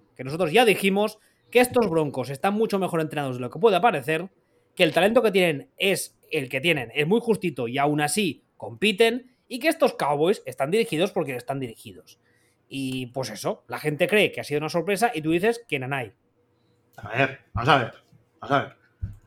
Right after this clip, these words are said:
Speaker 2: Aquí una cosa que hemos defendido desde el principio es que a estos Cowboys, en cuanto jugaran con un equipo que les jugara duro, les iban a partir la cara.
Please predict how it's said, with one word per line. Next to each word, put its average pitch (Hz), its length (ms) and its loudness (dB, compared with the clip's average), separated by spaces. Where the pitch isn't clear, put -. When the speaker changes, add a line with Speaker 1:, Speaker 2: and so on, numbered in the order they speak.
Speaker 2:
Aquí 110 240 -8
una 190 240 0
cosa 135 280 -2
que - 100 -2
hemos 156 200 -2
defendido 117 400 -4
desde 104 180 -10
el 104 60 -10
principio 190 680 -2
es 123 200 -8
que 110 280 -10
a 127 80 0
estos 143 240 -4
Cowboys, 151 640 0
en 139 200 -2
cuanto 131 320 -2
jugaran 185 400 -2
con 185 140 0
un 165 80 -2
equipo 120 520 -6
que 127 100 -6
les 123 100 -2
jugara 139 380 0
duro, 127 420 0
les 123 560 2
iban 139 160 4
a 143 80 0
partir 135 340 0
la 123 140 0
cara. - 240 -10